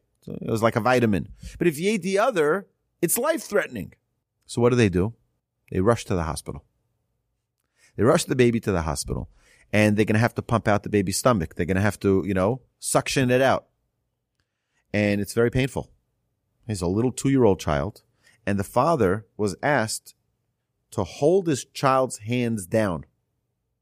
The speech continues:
And he said, the child looked at him and said to him, "You? You're holding me down while they're doing this to me? You're the person I trust.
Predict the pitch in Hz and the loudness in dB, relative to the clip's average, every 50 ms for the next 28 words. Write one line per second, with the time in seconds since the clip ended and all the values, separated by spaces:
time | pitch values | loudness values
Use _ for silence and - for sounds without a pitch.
0 | _ _ _ _ _ _ _ _ _ _ _ _ _ _ _ _ _ _ _ _ | _ _ _ _ _ _ _ _ _ _ _ _ _ _ _ _ _ _ _ _
1 | _ _ _ _ _ 92 107 110 107 104 107 - - - 170 180 170 123 107 90 | _ _ _ _ _ -4 -2 -2 -2 -2 -4 -4 -2 0 2 2 4 2 2 0
2 | - _ _ _ _ _ _ _ _ _ - 104 - - - 135 147 160 165 165 | -4 _ _ _ _ _ _ _ _ _ -6 -6 -6 -6 -4 0 2 2 2 2
3 | 151 117 131 147 160 - - - 147 113 95 95 90 82 76 - - _ _ _ | 0 0 0 0 0 0 -2 -2 -2 0 0 0 0 -2 -2 -8 -16 _ _ _
4 | _ _ _ _ _ _ _ _ _ _ _ _ _ - 113 117 110 - - 175 | _ _ _ _ _ _ _ _ _ _ _ _ _ -2 -2 -2 0 2 0 0
5 | 180 175 - 127 120 110 104 95 95 85 101 131 156 240 311 359 370 370 370 359 | 0 0 0 2 2 4 2 0 -2 -2 -4 -6 -4 -2 0 0 0 0 0 0
6 | 349 330 - _ _ _ _ _ _ _ _ _ _ _ _ 135 151 180 269 311 | -2 -4 -10 _ _ _ _ _ _ _ _ _ _ _ _ -8 -4 -2 0 0
7 | 330 294 269 285 294 311 311 311 294 294 277 240 180 220 240 262 285 285 277 262 | 2 2 2 0 0 0 -2 -2 0 0 0 0 0 0 0 0 0 0 0 0
8 | 247 226 233 226 185 185 165 139 190 226 254 269 294 294 - - 285 311 320 302 | 0 0 0 0 0 -2 0 0 -2 -2 0 -2 -2 -2 -2 -2 -2 -2 0 -2
9 | 190 127 - _ _ _ _ _ _ _ _ _ _ _ _ _ _ _ _ _ | -2 -2 -6 _ _ _ _ _ _ _ _ _ _ _ _ _ _ _ _ _
10 | _ _ _ _ _ _ _ _ _ _ - 147 226 277 320 330 226 - 311 330 | _ _ _ _ _ _ _ _ _ _ -4 0 2 2 2 2 2 2 0 0
11 | 370 359 - 311 294 294 311 - - - 285 320 330 294 - - - - _ - | 2 0 0 0 0 0 0 -2 -2 0 2 2 2 2 0 -2 -6 -8 _ -20